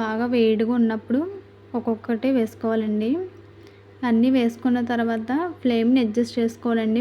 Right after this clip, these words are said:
మీడియం ఫ్లేమ్లోకి, మీడియం ఫ్లేమ్లోకి అడ్జస్ట్ చేసుకుంటూ ఉండాలి. మంట హైలో పెట్టేస్తే మాడిపోతుందండి, లోపల అనేది మనకు సరిగ్గా ఉడకదు. కాబట్టి ఫ్లేమ్ని అడ్జస్ట్ చేసుకుంటూ కలుపుకోవాలండి.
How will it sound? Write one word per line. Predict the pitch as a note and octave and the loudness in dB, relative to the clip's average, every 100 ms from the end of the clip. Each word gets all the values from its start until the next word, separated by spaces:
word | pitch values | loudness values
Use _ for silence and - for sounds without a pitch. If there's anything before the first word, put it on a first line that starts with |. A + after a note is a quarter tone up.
| B3+ | 2
మీడియం | A3+ A3 A3 A3+ | 2 0 -2 -2
ఫ్లేమ్లోకి, | A3+ G#3+ A3 - A#3 E4+ F#4 - - - - - - - A#3 | -4 -2 -4 -2 -2 -2 -4 -16 -20 -20 -20 -20 -20 -2 2
మీడియం | A3+ A3+ A#3 | 2 2 2
ఫ్లేమ్లోకి | A#3+ A3+ B3+ B3+ | 2 0 0 -2
అడ్జస్ట్ | G#3+ A3+ A3+ B3 | -2 -2 -4 -4
చేసుకుంటూ | A3+ A3+ - A3+ B3+ A#3 | -4 -4 -4 -2 0 0
ఉండాలి. | A3 G#3+ G#3 B3 D#4 D4 - - - - - - A#3+ | 0 -2 -2 -2 -4 -8 -18 -20 -20 -20 -20 -4 0
మంట | A#3 A3 B3+ | 2 0 0
హైలో | B3 A3 A#3+ A#3 | 0 0 0 -2
పెట్టేస్తే | A3+ A#3 A3+ C4+ B3+ | -2 -4 -2 0 2
మాడిపోతుందండి, | A3 A3 A3+ A3+ A#3 A3 G#3+ G3+ A3+ D4+ C#4 A#3 | 0 -4 -4 -2 0 0 -2 -2 -2 -2 0 0
లోపల | G#3+ G#3+ A#3 | -2 -2 -2
అనేది | A3+ A#3 B3 | 0 0 0
మనకు | B3 - | -2 -4
సరిగ్గా | G#3+ G#3 A#3 | -6 -2 0
ఉడకదు. | G#3+ G#3 G#3 A3 E4 - - - - - - - | 0 -2 -4 -2 -4 -6 -20 -20 -20 -20 -20 -10
కాబట్టి | A#3+ A3+ A3+ G#3+ C#4+ F#4 - - - - - B3 A#3 - - - - | -6 -4 -4 -4 -4 -4 -10 -20 -20 -20 -12 -4 -4 -6 -16 -20 -4
ఫ్లేమ్ని | B3 A3+ A#3 B3 G#3+ | 0 2 4 2 2
అడ్జస్ట్ | G#3+ A3+ - | 0 -2 -2
చేసుకుంటూ | A#3 A#3 - A3+ A3 C4 G4 G#4 - - - - - | -4 -4 -2 -2 0 -2 -2 -6 -20 -20 -20 -20 -6
కలుపుకోవాలండి. | A#3+ A3 - A3+ A3 A3 G#3+ G#3 G#3+ | -2 -2 -2 -4 -2 -2 -2 -2 0